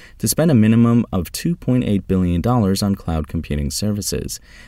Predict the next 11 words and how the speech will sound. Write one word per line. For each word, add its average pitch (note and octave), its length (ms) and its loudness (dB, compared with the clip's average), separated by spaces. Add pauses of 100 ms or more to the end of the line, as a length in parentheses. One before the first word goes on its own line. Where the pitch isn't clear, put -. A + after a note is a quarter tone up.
This G#2+ 160 0
will F#2+ 160 4
involve E2+ 380 2
L D#2+ 180 0
S E2 160 -4
E E2 160 0
G E2+ 240 -2
migrating E2+ 640 0
its D#2 180 -4
data D#2+ 240 0
platform E2 560 -2